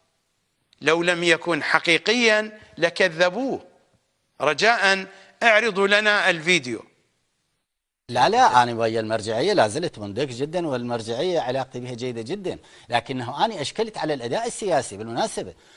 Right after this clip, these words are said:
Speaker 2: مرجعيتنا لطالما أكدت على ضرورة عودة الضباط، و-، و-، ومحمد عبد الله الشهواني يسمعني. كنت أروح لمحمد عبد الله الشهواني أقول: "عندنا ضباط، ذولا رفاق حزبيين درجات عالية،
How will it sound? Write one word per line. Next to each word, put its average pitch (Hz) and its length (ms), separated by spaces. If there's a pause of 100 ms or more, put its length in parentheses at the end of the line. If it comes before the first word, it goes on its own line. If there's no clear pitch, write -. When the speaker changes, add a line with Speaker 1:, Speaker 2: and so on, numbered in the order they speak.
(160)
Speaker 2:
مرجعيتنا 123 840 (1300)
لطالما 220 680
أكدت 208 380
على 185 160
ضرورة 170 440
عودة 139 340
الضباط، 92 480
و-، 104 40
و-، 147 760
ومحمد 190 400
عبد 180 160
الله 185 120
الشهواني 180 460
يسمعني. 107 580 (720)
كنت 170 280
أروح 185 320
لمحمد 240 360
عبد 214 160
الله 185 120
الشهواني 139 380
أقول: 156 180
"عندنا 156 220
ضباط، 185 560 (280)
ذولا 214 500 (200)
رفاق 156 360
حزبيين 170 460
درجات 156 420
عالية، 156 440